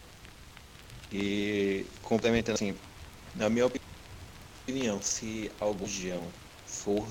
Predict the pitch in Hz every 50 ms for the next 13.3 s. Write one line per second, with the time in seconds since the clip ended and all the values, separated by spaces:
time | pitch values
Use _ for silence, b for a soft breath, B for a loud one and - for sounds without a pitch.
0 | 113 98 90 - - - - - 98 90 92 92 - - 92 - - 98 101 101
1 | - 107 98 101 - - 101 95 92 90 92 - - - - - - - - -
2 | - - - - - - - - - - - - - - - - - - - -
3 | - - - - - - - - - - - - 113 - - - - - - -
4 | - - - - 95 95 95 98 101 104 110 107 - - 117 113 104 98 107 104
5 | - - 95 104 101 95 107 107 113 110 107 101 101 104 - - 98 101 101 -
6 | 98 90 85 85 85 - - - - - - - - 98 101 - - - 98 101
7 | 107 - - - 98 92 - - - - - - - - - 107 104 110 117 101
8 | 117 123 135 - - 123 104 90 95 98 98 98 104 104 104 92 95 98 95 95
9 | 92 92 92 92 90 - - - - - 107 98 90 - - 98 92 90 87 -
10 | - 95 90 85 82 78 - - - - 101 92 90 92 98 101 - - 95 80
11 | - - 95 92 90 92 90 87 - 85 80 - - - 87 82 82 82 82 80
12 | 80 80 80 76 - - - - - - - - - - - 87 82 82 82 85
13 | 82 80 80 80 80